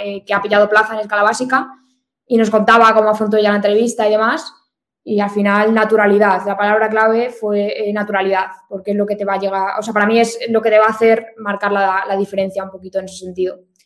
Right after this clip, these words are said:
Sin olvidar, obviame-, obviamente, que hay que prepararla bien, que hay que guiarse de un preparador,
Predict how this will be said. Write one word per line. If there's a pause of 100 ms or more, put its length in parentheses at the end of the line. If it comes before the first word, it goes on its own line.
(120)
Sin
olvidar,
obviame-,
obviamente,
que
hay
que
prepararla
bien,
que
hay
que
guiarse
de
un
preparador,